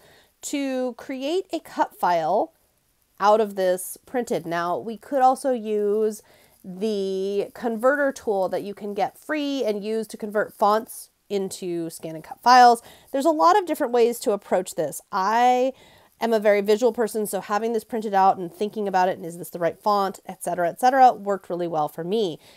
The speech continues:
As you can see, I have saved this to the machine, and now that is saved to the machine. That is why we did scan, uh, not scan to cut, we went scan to make the file,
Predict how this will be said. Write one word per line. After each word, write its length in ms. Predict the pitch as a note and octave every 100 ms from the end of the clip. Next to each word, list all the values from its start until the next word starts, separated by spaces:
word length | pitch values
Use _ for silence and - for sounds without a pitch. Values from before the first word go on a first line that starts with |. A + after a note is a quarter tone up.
| _
As 120 | G#3+
you 80 | A#3+
can 140 | B3+ B3
see, 260 | - D#4+
I 120 | C#4
have 140 | G#3 G3+
saved 580 | - F#3+ A3 C#4 D4 B3
this 360 | B3 A#3+ - _ -
to 280 | - C4
the 80 | D#4
machine, 540 | D#4+ - G#3 E3+ G3 G4 _ _ _ _ _ _ _ _ -
and 400 | A#3 A#3 A3+ A#3+
now 200 | B3+ G4+
that 160 | A4
is 120 | G#4 -
saved 540 | D#4 C#4 C4+ C4+ C4+ D#4 _ -
to 280 | - C#4+ C4
the 100 | A#3+
machine. 260 | - E3
That 140 | F3 A3+
is 140 | A#3+
why 120 | C4
we 120 | B3+
did 200 | B3 B3
scan, 640 | - - A#3 A3+ A3+ A3 A3+ _ _ _ _
uh, 60 | G3+
not 240 | A3 A3+
scan 260 | - B3 A#3
to 80 | -
cut, 240 | - G3
we 180 | G3+ F#3 _
went 340 | - A3 - -
scan 800 | - - G#3+ G#3+ G#3 G#3 G#3+ E3 -
to 500 | - A3+ G3+ G3 F#3+
make 800 | G#3 G3 G3 G3+ A#3 A#3 - - _ _ _ _ _ _ -
the 120 | G3
file, 560 | - E3 D#3 D3 A2+